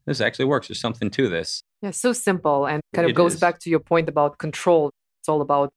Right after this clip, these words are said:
Speaker 2: being able to stay calm and control in the situations that are potentially very chaotic. One thing that we can always control is our breath that nobody can see and requires very little effort. We can control our heart rate, and heart rate is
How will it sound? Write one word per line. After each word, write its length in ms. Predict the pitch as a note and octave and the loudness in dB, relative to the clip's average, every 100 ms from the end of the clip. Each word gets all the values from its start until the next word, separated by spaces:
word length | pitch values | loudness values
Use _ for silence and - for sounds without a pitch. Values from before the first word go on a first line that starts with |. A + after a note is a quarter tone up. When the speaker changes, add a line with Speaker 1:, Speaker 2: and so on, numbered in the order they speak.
| _ | _
Speaker 2:
being 160 | D3+ | -2
able 220 | D3 C#3+ C#3+ | 0 0 -2
to 140 | - | -4
stay 220 | - D3 | -4 -4
calm 260 | C#3+ D3+ D3 | -2 -4 -2
and 120 | C#3+ | -6
control 440 | C#3+ C#3 D3+ D3 C#3+ | -8 -4 -2 0 -2
in 120 | C#3 | -4
the 80 | C#3+ | -6
situations 640 | D3+ - D3+ D3 D#3 C#3 | -8 -4 -2 -2 -4 -2
that 100 | D3 | -2
are 40 | C#3 D3 | -2 -2
potentially 400 | G3 G3 - D3+ | 0 0 -4 2
very 280 | F#3+ F3 | 4 4
chaotic. 500 | E3 D#3 C#3+ C#3 C3 - _ _ _ - | 2 0 2 2 -2 -10 _ _ _ -4
One 140 | D#3+ | -2
thing 160 | D#3+ D#3 | -2 -4
that 100 | D3 D#3 | -4 -6
we 60 | |
can 160 | - C#3+ | -6 -4
always 240 | C#3 C3+ | -4 -4
control 340 | - C#3 C#3+ C3+ | -6 -6 -2 -4
is 100 | C3 | -2
our 100 | C3 | -6
breath 420 | C3 D3 C#3 - | 0 2 2 -4
that 120 | C#3+ D#3+ | -8 0
nobody 280 | E3+ D#3+ | 0 0
can 160 | D3 C#3+ | -2 -6
see 380 | - D#3 C#3+ F3 _ _ _ _ | -4 -4 -4 -6 _ _ _ _
and 260 | C#3+ C#3+ C#3 | -4 -2 -4
requires 400 | C#3 D3 C#3+ C#3 | -2 0 -2 -2
very 180 | C#3+ C#3+ | -2 0
little 300 | C#3+ C#3+ C3+ | 0 -2 -2
effort. 400 | C3+ - C3+ C3+ | -4 -6 -8 -4
We 140 | C#3 | -6
can 160 | C#3 C#3+ | -6 -8
control 520 | D3 C#3 F3 E3 D#3+ - - | -8 -4 2 2 2 -4 -6
our 160 | C3 B2+ | -6 -4
heart 340 | - D#3+ C#3+ | 0 -2 0
rate, 260 | D3+ C#3 C#3 | -2 -2 -2
and 200 | C#3 C3+ | -8 -8
heart 280 | - D3 - | -2 -2 0
rate 240 | C#3+ C#3 | -2 0
is 100 | C#3 | -2